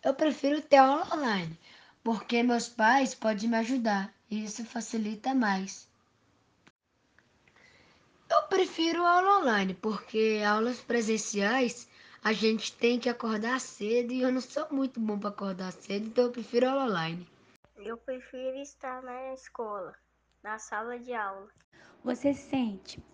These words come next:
Speaker 3: saudade da escola, dos professores, dos seus amiguinhos,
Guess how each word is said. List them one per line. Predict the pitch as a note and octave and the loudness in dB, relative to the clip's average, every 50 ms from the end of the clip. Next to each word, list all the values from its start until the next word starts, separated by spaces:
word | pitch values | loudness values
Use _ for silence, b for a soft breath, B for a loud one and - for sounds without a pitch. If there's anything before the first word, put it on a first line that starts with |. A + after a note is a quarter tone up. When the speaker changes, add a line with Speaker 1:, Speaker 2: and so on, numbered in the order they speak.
| - - - - | -20 -20 -20 -20
Speaker 3:
saudade | - - - A3+ A3 A3+ G#3 G#3 G#3 G#3 G3 G3 G3 | -8 -4 -2 -2 -2 -4 -8 -10 -10 -12 -12 -12 -10
da | G3 G#3 | -8 -6
escola, | G#3 G3 - - - - - B3 A#3+ A3+ A3 G#3+ G#3 G#3+ G#3+ G#3+ A3 - _ | -6 -6 -8 -10 -8 -2 0 0 2 0 0 -2 -4 -6 -6 -8 -12 -14 _
dos | - - - | -20 -20 -18
professores, | - - A3 G3 - - G#3 - - - - - B3 B3 A#3+ A#3 A3 G#3+ G#3 G#3+ G#3 G#3 - - - - | -10 -10 -10 -10 -10 -14 -14 -14 -14 -14 -4 0 2 4 4 4 2 0 -2 -4 -6 -8 -10 -14 -20 -20
dos | - - | -20 -18
seus | - - A3 G#3 F#3 G#3 | -10 -8 -8 -8 -6 -8
amiguinhos, | G3+ F#3+ F#3+ F#3+ - - - B3 B3 B3 B3 A#3 A#3 A3+ A3 A3 A3 - - | -10 -10 -12 -12 -16 -6 0 4 4 6 6 4 2 0 0 -2 -6 -8 -14